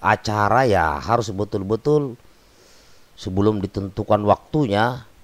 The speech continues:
ya harus betul-betul perencanaannya itu matang. Dan saya kira panitia ini, panitia ini, penyelenggara ini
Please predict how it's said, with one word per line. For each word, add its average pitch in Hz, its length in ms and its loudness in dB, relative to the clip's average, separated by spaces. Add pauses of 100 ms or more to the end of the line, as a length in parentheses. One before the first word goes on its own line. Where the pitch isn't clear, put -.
(140)
ya 76 160 -4
harus 104 320 -4
betul-betul 98 800 -6 (760)
perencanaannya 98 720 -4
itu 117 80 -6
matang. 113 400 -4
Dan 90 240 -4
saya 127 160 -2
kira 120 240 0
panitia 101 560 -2
ini, 104 320 -4 (240)
panitia 95 560 0
ini, 95 240 -4
penyelenggara 92 720 0
ini 131 320 -4